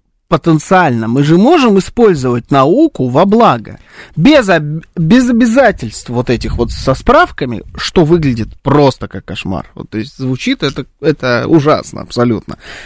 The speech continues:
Но мы опустим, опустим нацистские приколы <laughs> в этом, в этой инициативе, вот такие какие-то странные, да, а, и оставим только науку, которая может чисто теоретически работать во благо.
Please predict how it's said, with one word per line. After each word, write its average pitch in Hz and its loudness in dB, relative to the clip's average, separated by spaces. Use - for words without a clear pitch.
Но 147 4
мы 139 0
опустим, 180 0
опустим 269 0
нацистские 220 -2
приколы 196 4
<laughs> 277 -2
в 233 2
этом, 214 2
в 180 -2
этой 196 0
инициативе, 185 0
вот 131 -4
такие 131 2
какие-то - -2
странные, 113 -2
да, 190 -2
а, 180 4
и 202 4
оставим 247 2
только 277 2
науку, 147 2
которая 147 2
может 196 2
чисто - -6
теоретически 123 -4
работать 135 0
во 131 2
благо. 196 0